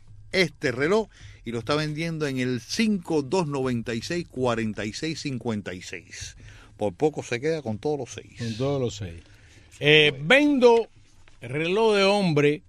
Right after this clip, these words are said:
Speaker 2: Casio F R.
Speaker 1: No llega a ser F R.
Speaker 2: Ah, no, no.
Speaker 1: Es Casio.
Speaker 2: No, no.
Speaker 1: Ah.
Speaker 2: Casio Edifice.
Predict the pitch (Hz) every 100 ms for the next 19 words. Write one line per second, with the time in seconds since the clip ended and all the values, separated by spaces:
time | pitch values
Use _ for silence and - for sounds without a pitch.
0 | - _ _ _ _ - - 202 240 247
1 | - 233 240 247 240 - 220 226 226 233
2 | 190 156 117 82 - - _ - 127 147
3 | 185 185 - 190 175 175 160 160 190 185
4 | 185 175 165 - 175 - 107 87 147 151
5 | 123 147 151 131 147 117 180 208 185 -
6 | 196 202 190 - - - - - - -
7 | - - - - - - - - - -
8 | - - 127 151 185 - 113 95 - -